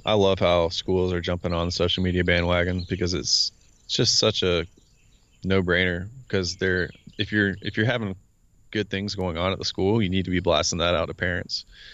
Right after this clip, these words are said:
It's only gonna have, it's only gonna be good for your school, for your community, for your neighborhood. Um, so I, I think schools that have started to adopt that are doing the right thing for sure.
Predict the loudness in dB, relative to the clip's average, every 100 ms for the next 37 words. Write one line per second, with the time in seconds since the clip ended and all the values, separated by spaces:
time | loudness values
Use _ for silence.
0 | -20 -14 -2 0 0 2 2 2 2 2
1 | -2 -8 -12 -6 0 2 2 2 2 0
2 | 2 -2 0 2 6 6 6 2 -8 -8
3 | -2 0 2 2 0 -4 -2 0 2 2
4 | 2 0 -10 -18 -18 -20 -20 -20 -6 -2
5 | -2 -2 -6 -10 -8 -2 2 2 -2 -6
6 | -20 -12 -2 -2 -2 -8 -6 0 2 2
7 | 0 -2 -2 0 0 0 0 0 0 0
8 | 0 0 -2 -6 -6 -4 0 0 -2 -4
9 | -4 -4 -4 -4